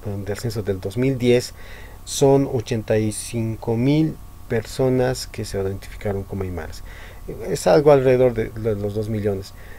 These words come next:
eh, que se identifican que son parte de, del pueblo y la nación aymara.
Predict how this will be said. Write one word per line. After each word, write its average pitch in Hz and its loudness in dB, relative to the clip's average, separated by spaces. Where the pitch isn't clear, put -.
eh, 104 0
que 117 -4
se 107 -2
identifican 107 -2
que 110 -6
son 104 -4
parte 107 0
de, 107 -10
del 95 -8
pueblo 101 -2
y 95 -8
la 95 -6
nación 92 -8
aymara. 113 0